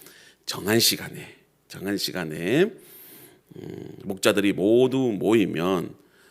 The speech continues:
그 돌 뚜껑이 무겁잖아요. 그래서 함께 그 돌 뚜껑을 열고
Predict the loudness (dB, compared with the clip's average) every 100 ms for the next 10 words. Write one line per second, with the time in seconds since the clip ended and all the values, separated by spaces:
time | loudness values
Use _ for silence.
0 | _ _ _ -4 0 0 4 6 6 2
1 | -2 -4 -4 0 0 0 0 0 2 2
2 | 2 0 -6 -10 -16 _ -8 -6 -4 -2
3 | 0 4 2 2 -4 -2 -4 -4 -6 -2
4 | 2 2 2 0 4 4 2